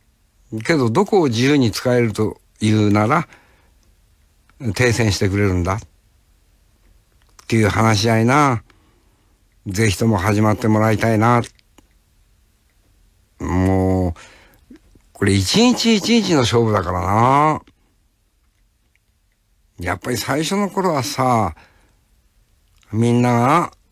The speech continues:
「でもロシアなんか負けんな。ねえ、吹っ飛ばせ、吹っ飛ばせ」みたいなな、勢いだったけどさ、ここに来てな、やっぱり支援疲れですよ。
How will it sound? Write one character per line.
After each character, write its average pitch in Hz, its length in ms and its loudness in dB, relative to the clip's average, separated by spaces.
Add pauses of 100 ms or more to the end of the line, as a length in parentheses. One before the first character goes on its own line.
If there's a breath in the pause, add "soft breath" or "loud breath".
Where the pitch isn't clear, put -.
(320)
「で 101 100 -4
も 98 160 -2
ロ 127 120 2
シ 139 140 2
ア 165 40 4
な 147 120 2
ん 131 100 0
か 113 60 -2
負 120 140 0
け 156 80 2
ん 156 60 2
な。 113 140 -2 (600)
ね 120 100 -8
え、 139 360 0 (640 soft breath)
吹 98 120 -12
っ 90 120 -8
飛 143 120 -2
ば 151 80 2
せ、 143 100 0
吹 - 100 -6
っ - 40 -20
飛 143 180 0
ば 120 80 0
せ」 87 100 -8 (200)
み 95 100 -6
た 107 80 -2
い 110 40 0
な 92 140 -4
な、 160 320 0 (600 soft breath)
勢 120 360 -2
い 135 40 2
だ 117 80 2
っ 104 40 -6
た 104 120 -6
け 98 80 -4
ど 92 100 -2
さ、 87 400 -4 (300 soft breath)
こ 113 180 -6
こ 139 140 -2
に 151 140 2
来 - 100 -8
て 143 140 -2
な、 175 340 2 (720 soft breath)
や 113 260 0
っ 110 160 -6
ぱ 131 120 0
り 127 80 2
支 131 180 0
援 131 160 2
疲 123 300 0
れ 110 120 0
で 92 120 -2
す - 140 -8
よ。 73 200 -10